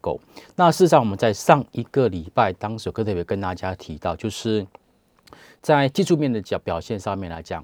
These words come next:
好，它是，呃，在低档出现第三道我们说的接近缺口，然后呢，又出现了一个倒状反转的形态。所以其实我们在上个礼拜，呃，至少有跟大家建议到，就是说手中的持股暂时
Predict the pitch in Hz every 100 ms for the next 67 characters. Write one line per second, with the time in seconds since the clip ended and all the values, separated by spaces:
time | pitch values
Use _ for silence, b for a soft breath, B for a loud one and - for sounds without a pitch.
0 | 78 85 80 - 113 113 120 107 95 -
1 | 78 120 113 123 110 87 80 - 98 104
2 | 90 82 98 104 98 98 104 92 82 80
3 | 82 87 95 92 85 78 82 - 95 90
4 | 101 87 82 - - _ b b b b
5 | 107 135 151 127 117 131 131 - 120 117
6 | 110 95 87 95 87 78 - 78 - 95
7 | 87 76 80 76 76 - 80 - - _
8 | - 143 131 107 107 110 127 113 87 82
9 | 104 95 - B B B 92 85 80 165
10 | 135 90 80 107 101 92 - 90 95 101
11 | 90 87 90 87 87 82 90 80 - 76
12 | 92 107 - 90 85 85 80 107 98 -
13 | 78 78